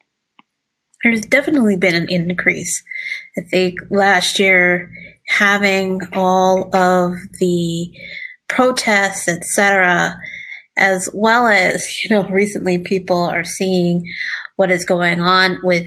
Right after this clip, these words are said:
the insurrection, et cetera, and needing to put that in a context that is actually understandable, right? That the blame doesn't lie at the feet of one person, but it is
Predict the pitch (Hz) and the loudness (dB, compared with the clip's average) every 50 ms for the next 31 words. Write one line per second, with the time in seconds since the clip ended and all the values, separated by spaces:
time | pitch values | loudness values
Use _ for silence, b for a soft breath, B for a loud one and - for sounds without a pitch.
0 | 170 - - 180 175 175 170 170 170 170 - - 208 196 190 - - 175 180 180 | -8 -6 -4 -2 0 0 0 -2 -2 -4 -2 -2 -2 -2 -2 -4 -2 2 2 2
1 | 190 - - - 185 175 175 175 175 175 170 - 180 175 - - - 208 202 196 | 2 0 0 0 0 0 0 -2 -6 -6 -8 -10 -12 -12 -8 -2 -2 0 0 2
2 | 175 160 156 160 165 - - - - 185 175 175 175 170 170 170 170 170 170 175 | 0 0 0 -2 -4 -8 -10 -6 -4 -2 0 0 0 0 0 0 0 -2 -2 -4
3 | 175 - B B B B B B B B B - 208 240 262 277 262 220 214 214 | -4 -6 B B B B B B B B B -2 0 0 2 0 0 0 -2 -2
4 | - 233 - - 196 196 190 185 190 185 185 - - 185 180 180 - 190 175 180 | -2 -2 0 2 2 2 2 2 0 0 -2 0 0 0 0 0 0 0 0 0
5 | - - 170 170 170 170 - 151 151 - - 165 160 156 170 160 151 151 - - | -2 -6 -4 -4 -4 -2 -2 -2 -2 -2 -6 -6 -6 -6 -6 -8 -8 -10 -10 -8
6 | 160 160 156 160 175 - - 202 208 220 226 - _ _ - - 175 175 185 190 | -6 -6 -6 -6 -6 -4 -2 0 0 -2 -2 -6 _ _ -4 -2 0 0 0 -2
7 | 190 185 B B B B B B B B B - 180 175 175 170 165 165 165 - | -4 -8 B B B B B B B B B -4 0 2 4 4 4 2 0 -2
8 | - - - 185 180 185 - - _ _ _ _ _ - 208 202 202 202 202 196 | -2 -2 -2 -2 -2 -2 -6 -20 _ _ _ _ _ 0 2 2 2 2 0 0
9 | 196 190 180 190 185 180 180 185 170 175 175 175 175 170 170 170 - 175 170 175 | 0 0 2 2 2 2 0 -2 -2 0 2 2 4 4 2 2 0 -2 -2 -2
10 | 165 160 - - 175 180 175 - - 175 170 170 175 170 170 175 175 - 185 180 | -6 -8 -4 -2 0 0 0 0 -2 -2 -2 -2 -2 -2 0 0 0 0 2 2
11 | 180 180 - 202 214 214 226 226 B B B B B B B B - 180 175 170 | 0 0 0 0 2 2 2 -2 B B B B B B B B -6 -4 0 2
12 | 185 180 175 175 170 - 165 160 147 - - - 190 185 185 175 175 165 170 175 | 2 2 2 2 0 -4 -10 -14 -16 -10 -2 -2 0 2 2 2 0 0 -2 -2
13 | - | -4